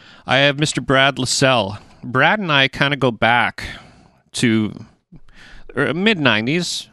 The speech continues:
I would say, early into late nineties, actually, mid to late nineties,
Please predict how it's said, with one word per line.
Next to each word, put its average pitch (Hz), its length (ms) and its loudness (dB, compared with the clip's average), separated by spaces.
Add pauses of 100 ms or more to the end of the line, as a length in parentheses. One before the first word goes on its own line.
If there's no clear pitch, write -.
I 127 100 0
would 131 120 -6
say, 151 320 2
early 147 360 0
into 135 280 -2
late 135 240 0
nineties, 104 400 -4
actually, 98 300 -6
mid 147 180 0
to 139 100 -4
late 127 200 0
nineties, 104 440 -4